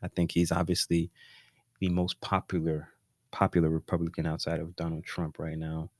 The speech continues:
Um, it, like I said, it is likely he runs. I don't think it's a smart idea, because if he goes against Trump, that's gonna be a problem. But, um, this is, this is big, man. This is big.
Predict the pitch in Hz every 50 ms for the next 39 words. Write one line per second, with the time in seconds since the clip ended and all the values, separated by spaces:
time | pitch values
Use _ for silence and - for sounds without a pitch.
0 | _ _ _ _ _ _ _ _ - 80 76 76 73 71 71 71 69 - - -
1 | _ _ _ _ _ _ _ _ _ _ - - - - _ _ _ _ _ -
2 | _ - _ - 98 - - - 90 90 92 87 - 82 78 87 95 117 123 110
3 | 98 95 90 87 90 90 92 - - - 110 104 98 107 101 104 104 104 98 85
4 | 80 76 73 80 82 76 82 78 - 76 - - - - - 82 78 76 147 -
5 | - 73 76 82 78 73 71 71 - - - 73 76 - - 156 - 78 78 76
6 | 76 73 73 71 - - - 73 69 69 71 71 - - 73 - - - - -
7 | - - - - - - - - - - - - - - - _ _ - 110 -
8 | - _ _ - _ _ _ _ _ _ _ _ _ _ _ _ _ _ _ _
9 | _ - - - - 92 87 85 80 80 76 76 73 - - - - - - _
10 | _ _ _ _ _ _ _ _ - 107 107 - 127 101 80 - - 107 127 -
11 | 131 92 - - _ _ _ 98 95 113 113 85 82 - - 76 80 82 82 90
12 | 104 - - _ _ _ _ _ - 110 - 113 90 - - - 101 110 101 80
13 | -